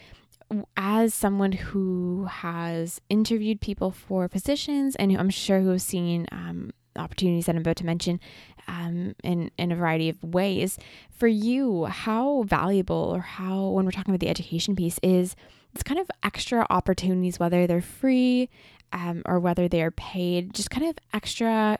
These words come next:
I would say, kind of programs or, um, trainings. How, when we're t-, speaking about education, and I, this, again, our next point is, I'll spoil it here, is ex-, experience. How, how, how, where does the,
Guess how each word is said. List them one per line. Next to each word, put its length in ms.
I 60
would 140
say, 100
kind 220
of 140
programs 680
or, 360
um, 200
trainings. 800
How, 640
when 240
we're 100
t-, 160
speaking 340
about 140
education, 760
and 360
I, 300
this, 300
again, 400
our 160
next 240
point 180
is, 140
I'll 140
spoil 360
it 100
here, 140
is 120
ex-, 280
experience. 760
How, 500
how, 840
how, 180
where 120
does 100
the, 160